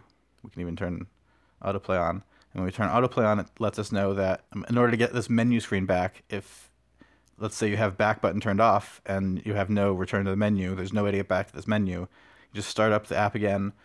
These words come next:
and hold down the trigger and thumb pad buttons, and, uh, you'll get back to the screen. Sort of a hidden key press combo. So we'll go ahead and start the video.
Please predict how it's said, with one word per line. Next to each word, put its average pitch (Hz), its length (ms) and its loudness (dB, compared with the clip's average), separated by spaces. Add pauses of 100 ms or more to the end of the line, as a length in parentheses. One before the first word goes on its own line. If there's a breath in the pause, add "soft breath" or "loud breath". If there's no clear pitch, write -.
(140 soft breath)
and 101 100 -8
hold 107 220 -2
down 101 180 -2
the 92 80 -6
trigger 107 640 -2 (280 soft breath)
and 95 380 -8
thumb 110 220 -2
pad 117 200 -2
buttons, 151 540 -2 (580 soft breath)
and, 90 440 -2
uh, 87 160 0
you'll 90 160 -2
get 95 120 -4
back 95 140 0
to - 80 -20
the - 80 -6
screen. - 320 -8
Sort 101 180 -2
of 92 40 -4
a 90 140 2
hidden 92 420 0
key - 180 -10
press - 260 -8
combo. - 440 -6 (880)
So - 120 -20
we'll 98 100 -6
go 98 60 -6
ahead 87 100 -6
and 95 80 -10
start 90 280 -2
the 95 80 -10
video. 117 340 -2